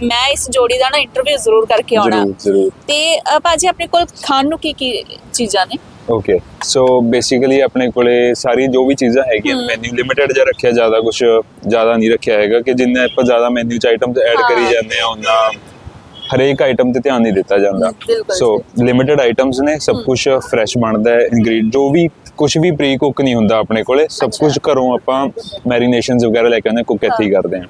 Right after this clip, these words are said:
Speaker 1: ਓਕੇ।
Speaker 2: So, ਯੋ-, ਜੇ ਤੁਸੀਂ ਆਰਡਰ ਵੀ ਕਰੋਗੇ ਤਾਂ ਤੁਹਾਨੂੰ ਪੰਦਰਾਂ ਕੁ ਮਿੰਟ ਆਰਾਮ ਨਾਲ ਲੱਗਣਗੇ।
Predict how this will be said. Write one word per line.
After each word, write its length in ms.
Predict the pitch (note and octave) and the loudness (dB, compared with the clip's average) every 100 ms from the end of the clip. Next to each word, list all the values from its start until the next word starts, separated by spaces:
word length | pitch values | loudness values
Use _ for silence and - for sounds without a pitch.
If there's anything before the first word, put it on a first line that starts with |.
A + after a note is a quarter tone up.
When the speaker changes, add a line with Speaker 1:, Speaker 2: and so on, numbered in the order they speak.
| - | -6
Speaker 1:
ਓਕੇ। 220 | C#4 - B3 | -4 -4 -6
Speaker 2:
So, 500 | - - A#2+ A2 - - | -6 -4 0 0 0 0
ਯੋ-, 400 | B2 B2+ B2+ B2+ | 2 4 4 2
ਜੇ 160 | A#2+ C#3 | 2 0
ਤੁਸੀਂ 220 | C3 D3+ | 2 2
ਆਰਡਰ 220 | B2 C3 | 2 2
ਵੀ 120 | C#3 | 0
ਕਰੋਗੇ 360 | C3+ B2 B2 B2 | 2 0 0 0
ਤਾਂ 100 | B2 | -2
ਤੁਹਾਨੂੰ 160 | B2+ | -2
ਪੰਦਰਾਂ 320 | B2 A#2+ A#2+ A#2 | -4 -2 0 -2
ਕੁ 80 | |
ਮਿੰਟ 200 | A#2 A2 | -8 -4
ਆਰਾਮ 320 | D#3 C#3 A#2 A#2 | 0 2 2 0
ਨਾਲ 160 | C#3+ | 0
ਲੱਗਣਗੇ। 380 | C3 G#2 A2+ G2 | 0 0 -4 -6